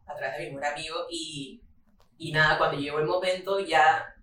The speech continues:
como al año y medio, ya yo había terminado mi máster, había terminado mi, mi pasantía, o la estaba haciendo, mejor dicho,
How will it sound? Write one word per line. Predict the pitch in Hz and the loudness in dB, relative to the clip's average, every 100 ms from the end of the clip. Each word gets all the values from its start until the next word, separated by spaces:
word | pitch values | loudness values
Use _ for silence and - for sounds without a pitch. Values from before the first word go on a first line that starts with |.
| _ | _
como | - - | -8 -2
al | - | 2
año | - 160 | 2 2
y | 175 | 0
medio, | 170 170 165 - - | 0 0 -2 -4 -6
ya | 143 | -2
yo | 139 | 2
había | 139 - | 2 2
terminado | - 139 143 | -2 -6 -4
mi | |
máster, | - 202 - 190 180 | 0 0 0 0 2
había | - - | 2 0
terminado | 170 139 135 170 165 | -4 -4 -4 -4 -4
mi, | 160 143 131 | -6 -10 -10
mi | 147 | -4
pasantía, | 151 - - - 196 - 185 | -4 -2 -6 -6 0 2 4
o | |
la | - | 4
estaba | - - | 4 4
haciendo, | - 392 - | 6 2 -2
mejor | 185 - | -4 -6
dicho, | - - - | -6 -6 -6